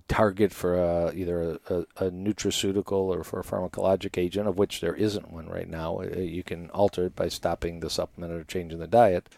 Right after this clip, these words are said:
or ignoring it. But there are certain deep water fish, and only a few, that use T M A O for buoyancy. So their tissue has T M A O in it. S-, most fish people are eating, uh, a piece of whitefish doesn't have T M A O, but if you get a really deep water fish,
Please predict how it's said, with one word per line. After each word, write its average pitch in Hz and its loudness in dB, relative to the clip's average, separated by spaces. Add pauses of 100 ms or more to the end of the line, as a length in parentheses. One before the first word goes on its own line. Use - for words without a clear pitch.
or 101 6
ignoring 92 2
it. 90 -2 (540)
But 131 8
there 127 12
are 120 12
certain 123 6
deep 110 0
water 101 10
fish, - 0
and 101 0
only 95 0
a 85 0
few, 82 0
that 92 2
use 98 -2
T - 2
M 95 -2
A 92 2
O 92 6
for - -8
buoyancy. 92 0
So - 0
their 101 4
tissue - 2
has 92 4
T - -2
M 92 -4
A 87 0
O 87 2
in 98 0
it. - -10 (600)
S-, - -16
most 120 8
fish 107 6
people 98 2
are 87 4
eating, 87 0
uh, 85 -4
a 85 -6
piece - -10
of 85 -6
whitefish 95 0
doesn't 85 -2
have 80 -6
T - -4
M 80 -6
A 78 -2
O, 80 0
but 85 -2
if 82 -4
you 107 0
get 95 4 (240)
a 90 -2
really 101 4
deep 92 -4
water 82 0
fish, - -2